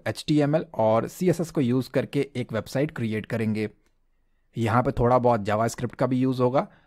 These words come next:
जो कि काफ़ी कम होगा। अगर आपको नहीं भी आता है JavaScript, तो भी आप बहुत ही ईजीली कर लोगे।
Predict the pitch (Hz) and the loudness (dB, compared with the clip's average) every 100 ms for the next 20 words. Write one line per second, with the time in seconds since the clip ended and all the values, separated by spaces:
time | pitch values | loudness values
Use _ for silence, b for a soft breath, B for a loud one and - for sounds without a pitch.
0 | b b 127 127 143 135 117 151 147 135 | b b -2 0 0 2 0 2 2 2
1 | 143 131 127 131 123 120 110 135 113 104 | 2 2 2 2 4 2 2 0 0 0
2 | 120 143 127 131 120 113 117 113 - 117 | 2 4 4 2 0 0 0 -2 -4 -8
3 | - 139 135 135 120 110 117 - - 107 | -2 0 2 2 2 0 0 -2 -4 -6
4 | 110 160 160 104 107 101 107 104 | 0 0 0 -4 -2 -2 -4 -6